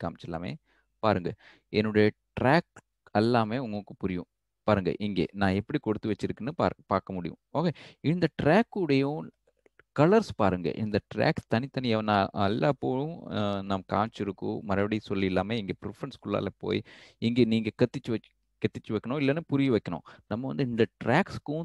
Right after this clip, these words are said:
தனித்தனியாவோ உங்களுக்கு ஐடென்டிஃபை பண்ணணும். இந்த ட்ராக்குள்ளால எந்த ட்ராக்ல வந்து எந்த பொருள் இருக்கு, இல்லைன்னு வச்சுக்கோ, வந்து எந்த கண்டென்ட் நம்ம போட்டிருக்கோம், அது வந்து உங்களுக்கு புரியணும். அப்படி இருந்தா for easy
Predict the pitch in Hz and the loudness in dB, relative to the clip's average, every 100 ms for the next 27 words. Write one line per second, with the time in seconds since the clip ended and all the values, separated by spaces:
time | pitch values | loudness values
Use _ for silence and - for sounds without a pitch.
0 | - 123 170 185 139 127 107 95 82 - | 0 0 0 -2 0 2 4 4 0 -4
1 | 113 113 - - - 104 147 180 170 147 | -4 -4 -6 -10 -2 0 2 0 -4 -4
2 | 135 - 110 - 95 95 87 90 90 78 | -4 -2 -2 -2 -4 -4 -6 -6 -6 -8
3 | - 92 98 - 113 120 - - 113 113 | -8 -6 -6 -6 -4 -4 -4 -8 -2 0
4 | 117 95 98 139 226 240 - 135 131 131 | 0 0 -2 -2 -4 -4 -2 -2 -2 -4
5 | 110 123 202 - - - 117 196 208 - | -6 -2 -2 -2 -12 0 2 2 -2 -4
6 | 123 117 107 98 - 120 95 104 123 - | -2 0 0 0 0 2 2 0 -2 -6
7 | 147 156 101 107 190 233 - 135 147 147 | -8 -6 -4 -4 -2 -4 -2 -4 -2 -2
8 | 139 123 117 - 107 - 92 - 92 - | -2 -6 -6 -4 -4 -4 -8 -4 -4 -6
9 | - - 98 127 156 113 113 117 175 110 | -14 -4 0 2 0 -2 -4 -4 -4 -6
10 | 101 - 101 92 87 90 92 87 - - | -10 -6 -4 -4 -4 -4 -4 -6 -4 -6
11 | - 120 107 - - _ _ _ 127 123 | -4 -4 -2 -4 -4 _ _ _ -2 -2
12 | - - 139 208 190 165 | -4 -2 2 4 4 2